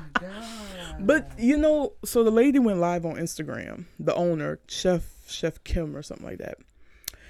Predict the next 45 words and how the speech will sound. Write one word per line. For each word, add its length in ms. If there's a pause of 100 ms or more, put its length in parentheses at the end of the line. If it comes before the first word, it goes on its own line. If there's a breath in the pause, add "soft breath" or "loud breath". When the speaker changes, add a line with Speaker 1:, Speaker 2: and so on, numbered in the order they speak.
(320 loud breath)
Speaker 2:
And 120
she 200
was 160
saying 540
how, 260
like, 240
she 260
didn't 260
know, 360
the 160
girl 260
that 120
was 160
the 100
braider, 500
she 160
was 120
saying, 260
like, 180
she 220
didn't 300
really 220
know 200
the 60
girl. 360
That's 340 (280 soft breath)
her 160
son's 680
friends, 520
blah, 160
blah, 140
blah. 260 (680 loud breath)
But 220
she 180
had 200
that 200
girl 520 (180)
in 200
her 160
truck, 360 (320)
food 260
truck, 360
working 300
the 60
register. 680